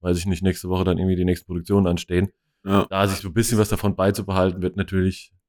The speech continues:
Speaker 1: wird natürlich schwierig. Aber das ist halt auf jeden Fall, das wird, glaub ich, die größte Challenge noch. Aber es, auf jeden Fall fand ich irgendwie ganz geil so für,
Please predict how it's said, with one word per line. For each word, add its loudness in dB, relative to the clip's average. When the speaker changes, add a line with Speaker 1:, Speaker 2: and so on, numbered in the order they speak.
Speaker 1:
wird -6
natürlich 0
schwierig. -2
Aber 2
das -16
ist -6
halt 0
auf -2
jeden 4
Fall, 6
das -2
wird, 0
glaub 2
ich, -4
die -10
größte -2
Challenge 0
noch. -12
Aber 0
es, 0
auf -14
jeden -4
Fall 6
fand -6
ich -10
irgendwie -2
ganz -4
geil 0
so -2
für, -8